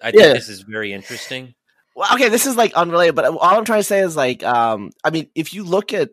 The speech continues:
Speaker 2: Sarah's replies, which I, she does not do all the time, um, like, there are creepy guys, but there's also women that comment on her looks. That's, like, totally
Speaker 1: Okay, but,
Speaker 2: irrelevant.
Speaker 1: but,
Speaker 2: Yes.
Speaker 1: like, what is, so what are they competing about?
Speaker 2: I mean, you, do you not understand, like, what intersexual competition is?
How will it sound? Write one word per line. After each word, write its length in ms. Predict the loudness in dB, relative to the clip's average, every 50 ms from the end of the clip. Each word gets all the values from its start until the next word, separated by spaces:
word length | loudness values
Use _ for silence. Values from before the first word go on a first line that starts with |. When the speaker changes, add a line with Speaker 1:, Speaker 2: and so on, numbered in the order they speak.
| _ -14
Speaker 2:
Sarah's 340 | -6 -4 -2 -2 -2 -2 -4
replies, 340 | -8 -4 -4 -2 -2 -4
which 100 | -4 -8
I, 120 | -8 -8 -8 -8
she 180 | -8 -10 -8 -6
does 160 | -6 -6 -4
not 220 | -4 -6 -6 -6
do 160 | -6 -6 -4
all 100 | -4 -4
the 80 | -4 -4
time, 400 | -4 -2 -2 -2 -2 -4 -6 -10 -16 _ _ _ _ _ _ _ 0
um, 580 | 2 2 4 4 2 2 0 -2 -4 -8 -12 -16 -18 _ _ _ _
like, 160 | -6 -4 -2 0
there 120 | 0 2
are 120 | 2 0
creepy 340 | 0 -4 -8 -10 -8 -8 -4
guys, 400 | -2 0 2 2 2 0 0 -2
but 120 | -6 -6 -4
there's 120 | -2 -2
also 260 | 0 -2 0 -2 -2 -4
women 420 | -2 -2 -4 -2 -2 -2 -2 -2
that 100 | -4 -4
comment 380 | -4 -6 -4 -4 -4 -4 -4 -6
on 120 | -8 -8
her 120 | -10 -12 -12
looks. 460 | -12 -12 -14 -14 -16 -18 -18 -20 -10 _
That's, 200 | -4 -4 -4 -4
like, 160 | -6 -8 -8 _ _ _ _ -4
totally 340 | 0 0 2 2 2 0 0
Speaker 1:
Okay, 60 | 0
but, 60 | 0 0 0
Speaker 2:
irrelevant. 420 | -2 -2 -4 -8 -12 -16 -18 -20 -20 -20
Speaker 1:
but, 80 | -20 _ _
Speaker 2:
Yes. 140 | -2 -2 -2
Speaker 1:
like, 100 | -2 -6
what 180 | -14 -16 -16 -16
is, 140 | -18 -18
so 80 | -18 -16
what 160 | -16 -14 -14 -14
are 40 | -16
they 100 | -16 -18
competing 540 | -16 -18 -18 -18 _ -20 -20 -18 -18 -18 -18
about? 400 | -18 -18 -20 -20 -20 -20 -20 _ _ _ _ _ _ _ _ _ _ _ _ _ _ _ _ _ _ _ _ _ _ _ _ _ _ _ _ _ _ _
Speaker 2:
I 60 | -8 -6
mean, 140 | -6 -6 -6
you, 140 | -8 -10 -10
do 120 | -8 -6
you 80 | -2 2
not 140 | 2 2
understand, 320 | 2 0 -2 -2 -2 0 0
like, 180 | -2 -2 -6 _
what 160 | -4 -4 -4
intersexual 540 | -2 -4 -6 -6 -6 -6 -8 -8 -8 -10 -10 -8
competition 520 | -8 -10 -10 -10 -10 -10 -10 -10 -10 -10
is? 340 | -10 -12 -12 -14 -20 -20